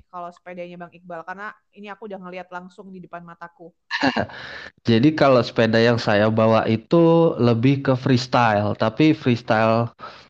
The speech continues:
Speaker 2: masuknya di kategori B M X freestyle. Jadi lebih ke, kalau saya karena mainnya, eh, street, eh, park, ramps, sama dirt, jadi ya masuk di, un-, masuk di tiga kategori itu sih, bisa dikatakan di tiga kategori,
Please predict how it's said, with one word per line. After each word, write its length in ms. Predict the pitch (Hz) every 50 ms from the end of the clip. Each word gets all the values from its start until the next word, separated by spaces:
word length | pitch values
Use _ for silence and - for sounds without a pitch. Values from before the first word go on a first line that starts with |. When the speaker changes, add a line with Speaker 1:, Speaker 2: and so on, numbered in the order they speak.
| _ _ _ -
Speaker 2:
masuknya 400 | 123 120 - 135 123 - 165 147
di 80 | 143
kategori 460 | - - 147 - 117 110 110 120 139 139
B 160 | 131 117 110
M 80 | 110 110
X 100 | 107 - -
freestyle. 420 | 127 120 123 - 123 110 104 104 104
Jadi 320 | 110 110 113 123 135 139 135
lebih 400 | 123 113 113 131 127 123 127 -
ke, 140 | 120 113 113 113 110 110 110 110 107 - -
kalau 240 | - 120 120 117 117
saya 240 | 123 113 123 139 135
karena 260 | 127 123 127 123 117 117
mainnya, 720 | 120 110 110 110 113 117 117 117 113 113 110 113 113 113 - _ _ _ _ _ _ _ _ _ _ _ _ -
eh, 760 | - 113 107 104 101 101 101 104 104 104 101 101 101 101 104 104
street, 600 | - - - - 139 147 151 160 156 160 - _ _ _ _ _ _ _ _ _
eh, 380 | - 120 113 110 107 107 107 107 104 -
park, 340 | - 120 123 123 123 - - -
ramps, 500 | 123 123 131 147 135 131 - - - - _ _ _ _
sama 320 | - - 117 113 113 107 104
dirt, 320 | 104 107 143 165 170 - -
jadi 400 | 113 117 135 147 143 135 - - _ _ _ _ _ _ _ -
ya 320 | - 120 117 120 117 113
masuk 400 | 123 123 - 120 - 156 - 139
di, 160 | 139 131 151
un-, 160 | 139 131 127
masuk 320 | 131 143 139 135 - - -
di 100 | - 135
tiga 300 | 131 143 123 127 127 123
kategori 560 | 127 123 - 123 113 120 123 117 120 135 123
itu 80 | 151 139
sih, 300 | 123 - 117 117 123 -
bisa 240 | 123 110 107 113 107
dikatakan 480 | 113 110 - 107 - 110 104 123 123
di 80 | 127 120
tiga 240 | 123 117 107 110 104
kategori, 560 | - 104 - 107 104 104 107 104 104 110